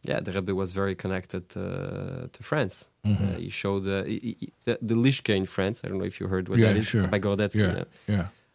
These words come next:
Speaker 2: yeah.
Speaker 1: Um, they would pay for the ticket for the French people to come.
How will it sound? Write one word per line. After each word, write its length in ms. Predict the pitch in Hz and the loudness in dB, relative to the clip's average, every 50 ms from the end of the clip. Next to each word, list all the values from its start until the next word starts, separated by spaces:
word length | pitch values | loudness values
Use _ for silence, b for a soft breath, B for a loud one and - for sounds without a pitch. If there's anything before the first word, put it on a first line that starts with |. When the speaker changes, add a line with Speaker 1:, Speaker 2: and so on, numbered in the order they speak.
| _ - | _ -2
Speaker 2:
yeah. 280 | 98 98 98 98 95 | 2 4 4 4 4
Speaker 1:
Um, 360 | 95 92 92 92 92 92 - - _ _ _ _ _ _ _ _ _ _ _ _ _ _ _ _ _ _ _ - - _ - | 4 2 2 2 0 0 -2 -6 _ _ _ _ _ _ _ _ _ _ _ _ _ _ _ _ _ _ _ -14 -14 _ -8
they 180 | 113 98 107 107 | -2 0 2 2
would 260 | 101 107 104 - - | 4 2 2 0 4
pay 180 | - 131 135 135 | 4 4 4 4
for 180 | - - - | 2 -2 -2
the 80 | 107 104 | -2 -2
ticket 440 | - - 123 - 95 - - - - _ _ _ _ _ _ _ _ _ _ _ _ _ _ _ _ _ _ _ _ | -2 -2 -4 -4 -4 -8 -8 -12 -20 _ _ _ _ _ _ _ _ _ _ _ _ _ _ _ _ _ _ _ _
for 100 | - 101 | -8 -6
the 60 | 101 | -4
French 240 | - - 110 101 - | 0 2 0 0 0
people 220 | - 101 - 104 98 | -2 -6 -6 -6 -8
to 80 | - 98 | -8 -4
come. 220 | - 123 107 90 | -4 -2 -2 -4